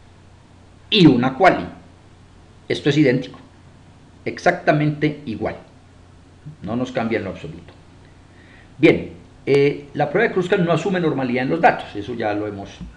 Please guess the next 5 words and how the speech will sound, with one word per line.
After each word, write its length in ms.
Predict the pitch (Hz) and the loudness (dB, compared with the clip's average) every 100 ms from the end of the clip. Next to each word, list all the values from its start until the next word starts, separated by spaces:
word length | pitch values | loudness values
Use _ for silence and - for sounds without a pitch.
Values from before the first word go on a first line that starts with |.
| - - | -18 -16
conversado. 520 | - 92 87 110 - - - - - - | -10 -10 -2 -2 -2 -6 -18 -20 -20 -4
Dicho 300 | 135 135 185 | -4 2 4
de 80 | 180 | 4
otra 180 | - | 2
forma, 560 | 180 - - 156 - - | 2 4 6 4 0 -8